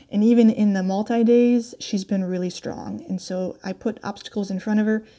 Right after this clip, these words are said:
and she just overcomes them, no problem. She's really helped me to learn about patience and to learn about asking.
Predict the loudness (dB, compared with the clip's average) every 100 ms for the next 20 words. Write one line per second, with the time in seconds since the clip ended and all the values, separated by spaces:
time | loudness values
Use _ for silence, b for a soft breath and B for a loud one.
0 | B -8 -6 -6 -6 -8 -10 -10 -10 -8
1 | -8 -8 -8 -10 b b b -8 -6 -10
2 | -10 -10 -12 _ -10 -6 -6 -2 0 2
3 | 0 -2 0 2 4 4 2 -4 -10 -8
4 | -6 -4 -4 -4 -6 -10 -8 -6 -6 -8
5 | -16 _ _ _ -6 -4 -2 -2 -4 -20
6 | -20 b b b -10 -10 -8 -8 -8 -8
7 | -10 -14 _ -12 -12 -12 -6 -2 -2 -4